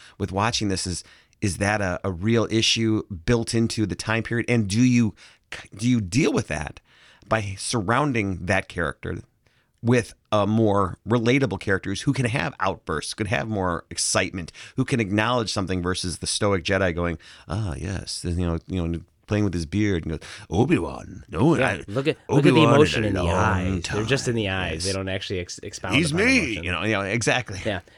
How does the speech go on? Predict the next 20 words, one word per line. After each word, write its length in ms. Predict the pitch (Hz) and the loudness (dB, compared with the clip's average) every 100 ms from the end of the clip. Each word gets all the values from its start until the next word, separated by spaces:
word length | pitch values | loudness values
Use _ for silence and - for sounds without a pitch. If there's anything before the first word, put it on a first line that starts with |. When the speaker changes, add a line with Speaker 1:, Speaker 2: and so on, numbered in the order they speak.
| - | -2
Speaker 2:
No, 140 | 196 | 4
it's 160 | 202 190 | 4 4
inter-, 260 | 208 196 | 0 2
I 60 | 139 | 2
mean, 200 | 151 143 | 2 2
and, 260 | 151 143 143 - _ 139 | 2 2 2 -2 _ 0
and 320 | 131 123 117 101 | 0 0 -6 -4
our 80 | 120 | -2
secondary 480 | 120 131 120 113 101 | 0 0 2 0 0
character, 340 | 95 98 90 | -2 -4 -4
I 80 | 92 | -6
guess, 260 | 90 92 - | -6 -6 -8
Sabine, 540 | - 107 110 98 90 90 _ _ _ _ _ _ | -10 -6 -4 -4 -6 -10 _ _ _ _ _ _
her 180 | 143 165 | 6 6
emotion 380 | 139 123 113 104 | 8 4 2 -2
comes 200 | 117 101 | -2 0
off 200 | 104 92 | -2 -2
as 100 | 90 | -10
teen 220 | - 101 | -6 -4
angsty, 540 | 92 98 - 80 69 | -2 -4 -6 -12 -14